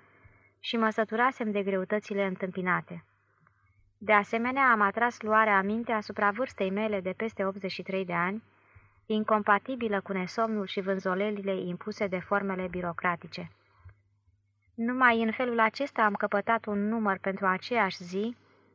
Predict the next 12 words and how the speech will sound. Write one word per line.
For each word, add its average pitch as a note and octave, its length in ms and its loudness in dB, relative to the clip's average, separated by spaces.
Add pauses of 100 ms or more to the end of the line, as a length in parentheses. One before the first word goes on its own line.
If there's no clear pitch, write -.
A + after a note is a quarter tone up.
(180)
iar G#3 260 2
după G3+ 220 0
masă A#3 300 0
am G3+ 140 0
reușit G3+ 360 -4
să G#3+ 120 -2
pătrund G#3+ 460 -4
în F#3+ 120 -2
sanctuarul G3+ 720 0
cabinetului F#3+ 640 0
de F#3 120 -4
oftalmologie. F3 920 -4